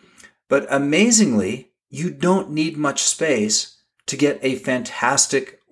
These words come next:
workout. And not only that,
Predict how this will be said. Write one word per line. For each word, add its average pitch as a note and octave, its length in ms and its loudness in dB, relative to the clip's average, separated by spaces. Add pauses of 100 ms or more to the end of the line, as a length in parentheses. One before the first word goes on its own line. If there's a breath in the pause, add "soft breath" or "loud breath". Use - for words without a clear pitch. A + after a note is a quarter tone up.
workout. A#2+ 560 -2 (1000 soft breath)
And D3+ 400 0
not F#3 140 2
only A3+ 160 4
that, F3 280 2